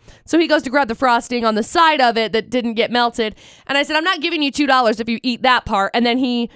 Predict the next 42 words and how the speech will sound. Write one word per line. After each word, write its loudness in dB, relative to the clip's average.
swiped 0
it 0
and -4
stuck -6
it -8
in -4
his -4
mouth. 2
And 0
he's -2
like, 0
"Ha -8
ha, 0
two -6
dollars." 0
I -4
was -4
like, -2
"No, 2
you, 0
I 2
said 0
it. 2
You -2
heard -2
the, 2
you 0
heard -2
the 0
contingency." -2
And 2
then 2
he -4
stakes -4
his -2
finger 0
right 2
in -2
the -2
top 0
of 0
it, 0